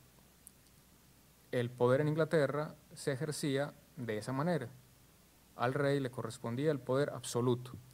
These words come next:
Eh, Jacobo primero, que sería el primer rey de la dinastía Estuardo, escribió un libro explicando que él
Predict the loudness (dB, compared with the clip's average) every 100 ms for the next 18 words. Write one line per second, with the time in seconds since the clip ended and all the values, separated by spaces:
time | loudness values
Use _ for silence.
0 | -20 -20 -20 -20 -20 -20 -20 -20 -20 -20
1 | -20 -6 0 2 2 0 -4 -10 -6 0
2 | 6 6 6 4 4 4 2 -6 -18 -20
3 | -20 -20 -20 -20 -14 -8 -2 2 2 2
4 | 0 0 0 0 2 0 -4 -10 -4 -2
5 | -2 -4 -6 -4 -4 -4 2 4 4 2
6 | -6 -8 -20 -20 -20 -20 -12 -6 -6 -4
7 | 0 0 2 2 4 4 4 4 2 -2
8 | -16 -20 -20 -20 -20 -20 -6 -2 0 0
9 | -2 6 8 8 6 -2 -8 -18 -20 -20
10 | -6 0 2 2 0